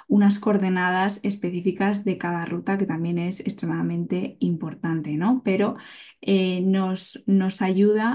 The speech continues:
a obtener una, como una, como una visión un poco mayor y, y, y,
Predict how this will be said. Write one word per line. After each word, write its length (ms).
a 100
obtener 540
una, 640
como 180
una, 340
como 160
una 120
visión 540
un 160
poco 220
mayor 680
y, 580
y, 400
y, 340